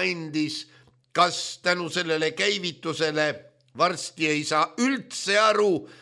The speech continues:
mida pühamehed seal paekivikünkal ütlevad?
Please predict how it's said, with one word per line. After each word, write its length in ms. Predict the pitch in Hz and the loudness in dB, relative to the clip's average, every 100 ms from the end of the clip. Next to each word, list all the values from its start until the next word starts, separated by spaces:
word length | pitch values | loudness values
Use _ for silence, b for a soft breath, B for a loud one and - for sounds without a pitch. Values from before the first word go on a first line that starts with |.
| B | B
mida 280 | 156 175 165 | -2 2 2
pühamehed 840 | - 202 180 175 170 165 160 160 | 4 4 6 4 2 0 0 -2
seal 240 | 175 165 156 | 0 0 0
paekivikünkal 1120 | 160 180 165 156 165 165 165 175 - 170 165 156 - b b b b b b b b b 147 | 2 4 2 0 -2 -2 0 -2 -2 0 2 0 -4 b b b b b b b b b 4
ütlevad? 800 | 202 202 175 175 160 156 147 | 4 4 0 2 2 0 -2